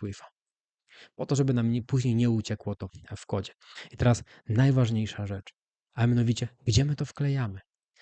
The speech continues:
I teraz w programie Word, w momencie, gdy używamy tak naprawdę V B A po jego stronie, mamy coś takiego jak od-, możliwość odwołania się do tego naszego nowo, pamiętaj, że to jest dokładnie ta składnia. Czyli my powołaliśmy nowy dokument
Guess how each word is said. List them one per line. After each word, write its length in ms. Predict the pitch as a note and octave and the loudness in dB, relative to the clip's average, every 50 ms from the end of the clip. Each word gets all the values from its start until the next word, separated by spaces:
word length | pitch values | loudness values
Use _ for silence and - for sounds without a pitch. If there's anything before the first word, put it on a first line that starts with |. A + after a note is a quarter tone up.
| - - - | -20 -8 -8
I 80 | A#2 | 2
teraz 300 | G#2+ - A#2 A#2 A2 - - _ _ _ _ | 2 4 4 4 0 -2 -10 _ _ _ _
w 320 | _ - - _ _ _ _ | _ -20 -20 _ _ _ _
programie 520 | - A2+ A2 G2+ A#2+ D#3 A#3 A3 E3+ B2 A2+ | -4 -2 0 0 0 0 2 2 2 2 2
Word, 400 | A2 A2 G#2+ A2 C3+ - - - - _ _ _ _ _ _ | 2 2 0 -2 -2 -6 -10 -18 -20 _ _ _ _ _ _
w 40 | - | -2
momencie, 320 | A2 A2+ D3 G3+ - G#3+ | 0 0 0 0 0 0
gdy 120 | D#3+ D3 | 0 0
używamy 460 | B2+ B2+ B2 A2 A2 G2+ A2+ C3 D3+ C#3 | 0 0 0 0 2 2 2 2 0 0
tak 140 | B2+ A#2+ | -2 -2
naprawdę 380 | - B2 - - A#2+ G#2+ G#2 G#2+ G2+ - - - | -2 -2 0 0 -2 0 0 -2 -4 -4 -6 -2
V 160 | - A2+ B2+ B2 | 0 2 2 2
B 180 | A2+ A#2 G2+ | 0 -2 -2
A 140 | G2 A2 G#2 - _ _ - - | -2 -4 -4 -6 _ _ -2 0
po 80 | - A2+ | 2 4
jego 280 | A2+ B2+ D#3+ D3 B2+ | 6 6 6 4 2
stronie, 520 | G2+ - - - F#2+ F#2+ F#2 G2+ A2+ D3+ G#3+ A3+ _ _ _ - - - - | -2 -4 -8 -8 -8 -8 -6 -4 -4 -4 -4 -6 _ _ _ -20 -20 -6 2
mamy 200 | - A2+ D3 F#3+ | 2 4 4 4
coś 160 | - F3 D3 | 2 2 0
takiego 340 | - - B2 - C#3+ B2+ C3+ | 2 0 0 2 0 2 2
jak 180 | B2+ A#2+ A#2 A2+ - - _ | 2 2 0 -2 -6 -14 _
od-, 180 | _ A#2+ A#2 G#2+ | _ -4 -2 0
możliwość 420 | A2 G#2+ G#2 G#2 D3 D#3+ D3+ B2+ | 0 0 0 0 0 -2 -2 -4
odwołania 540 | - - B2 G#2+ G2 G2+ G#2 G#2+ B2 D3+ E3+ | -4 -4 -4 -2 -2 0 0 0 0 0 -2
się 120 | - - B2+ | -4 -2 -2
do 100 | B2 A2+ | -2 -2
tego 160 | A#2 A2 A#2 | -2 -2 -2
naszego 400 | A2+ A2 - - B2+ A#2+ A#2+ A2 | -4 -4 -2 -4 -4 -2 0 0
nowo, 380 | A2 A2 A2 A#2 C#3 E3+ F#3 D3 - | 0 2 2 2 2 2 0 -4 -2
pamiętaj, 340 | - B2 A#2+ A#2+ A2 G#2 F#2+ | 0 2 2 2 2 0 -4
że 100 | G2+ A2 | -4 -4
to 80 | - | -2
jest 120 | A2 G#2+ G#2+ | -2 -2 0
dokładnie 520 | A2 G#2 - - B2 B2 B2+ C3 C3 A#2+ | -2 -4 -4 -2 -2 -2 0 0 -2 -4
ta 80 | A2 A2 | -4 -4
składnia. 400 | - - - G#2+ G#2 G2 F#2+ G2+ - _ _ _ - - | -8 -6 -6 -6 -6 -6 -8 -12 -14 _ _ _ -20 -14
Czyli 140 | - - A#2 | -6 -2 -2
my 60 | A#2+ | 0
powołaliśmy 520 | A2+ A2+ G2 G2+ A#2 D3 F3+ - - D#3 C#3+ | 0 0 0 0 2 2 0 0 0 0 0
nowy 140 | C3+ B2+ | 0 0
dokument 520 | A#2+ B2 A2+ - G#2+ G2 G2 A#2+ E3 - | 0 -2 -4 -4 -8 -8 -8 -8 -8 -10